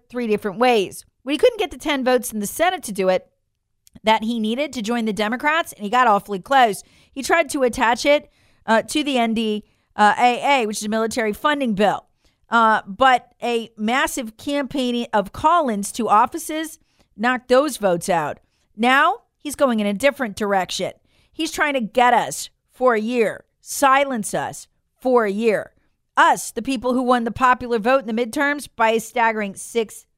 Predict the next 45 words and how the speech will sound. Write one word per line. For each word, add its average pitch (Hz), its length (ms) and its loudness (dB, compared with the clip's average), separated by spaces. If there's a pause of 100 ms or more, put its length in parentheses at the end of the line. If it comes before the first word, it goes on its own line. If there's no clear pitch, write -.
(300)
million. 202 580 2 (580)
What's 277 220 2
he 285 100 -2
doing? 302 300 0 (560)
Well, 262 440 2 (300)
the 247 440 -6 (280)
real 339 420 -2
power, 247 440 2
the 226 100 -4
only 539 240 -2
real 170 160 -2
power 156 320 -4
that 170 200 -6
we 254 240 -4
will 277 180 4
have 233 180 2
in 208 60 -6
the 240 60 -2
House, 233 160 -2
'cause 202 120 -6
we 214 60 0
don't 220 140 0
have 190 120 -4
the 185 60 -14
Senate, 302 440 -2 (340)
is 254 100 -8
the - 80 -2
power 240 280 2
of 214 60 0
the 226 60 -4
purse. 330 480 2 (600)
Budget, 214 400 0 (300)
you 196 100 -4
know, 180 260 -8 (280)
it 220 400 -4
gets 247 280 2
its 262 200 -8
lunch 208 440 -2
in 196 220 -6
the 214 80 -2
House. 269 280 2
That's 220 280 0
where 185 220 2
it 208 100 -6
starts. - 540 0